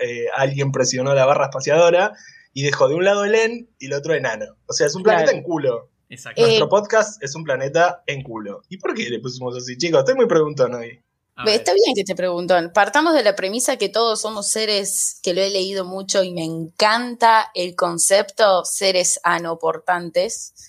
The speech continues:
Speaker 3: Ujú.
Speaker 1: Sí.
Speaker 2: Todos tenemos un ano. Entonces, partiendo de ese ano, partiendo de que todos tenemos lo mismo, se puede sa-, sacar muchas cosas de ahí, aparte de caca. Y pueden entrar muchas cosas ahí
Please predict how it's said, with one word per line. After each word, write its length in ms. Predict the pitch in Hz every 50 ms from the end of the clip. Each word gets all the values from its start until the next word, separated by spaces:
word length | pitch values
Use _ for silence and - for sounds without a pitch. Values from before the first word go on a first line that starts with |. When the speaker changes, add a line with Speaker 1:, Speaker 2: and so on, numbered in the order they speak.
| -
Speaker 3:
Ujú. 160 | - 127 127 117
Speaker 1:
Sí. 140 | - - 113 117 101 - - _ _ _
Speaker 2:
Todos 340 | - 247 247 208 180 175 180
tenemos 480 | - 180 175 175 180 175 165 156 - -
un 140 | 160 160 160
ano. 340 | 151 143 147 135 113 - _ _ _ _ _ _
Entonces, 420 | 175 170 165 175 175 160 165 160 160
partiendo 600 | - 170 170 170 185 214 233 233 226 220 208 202
de 100 | 196 190
ese 220 | 190 185 - 175 175
ano, 400 | 170 165 165 160 151 139 170 - _ _ _ _ _ _ _
partiendo 480 | - 214 233 262 - - 254 240 247 254
de 100 | 233 -
que 120 | 226 185
todos 240 | 180 214 208 208 208 208
tenemos 360 | 190 180 180 180 185 180 170
lo 120 | 165 160
mismo, 440 | 165 165 165 151 143 147 139 135 - _ _ _ _ _ _ _ _ _
se 200 | _ - - 190 170
puede 160 | 202 220 214
sa-, 320 | - 170 170 185 170 151 - _
sacar 360 | - - 160 160 190 196 190
muchas 260 | 214 233 226 202 180
cosas 260 | - 208 202 - 170
de 80 | 170 170
ahí, 160 | 208 233 190
aparte 300 | 175 165 160 160 160 160
de 120 | 156 160 160
caca. 400 | - 147 143 - 110 - - _ _ _ _ _ _ _ _ _ _
Y 120 | - 196 196
pueden 260 | 208 247 254 233 214
entrar 360 | 190 190 180 226 226 233 208
muchas 280 | 196 202 208 - 170 170
cosas 260 | - 190 - 175 165 165
ahí 260 | 156 185 196 190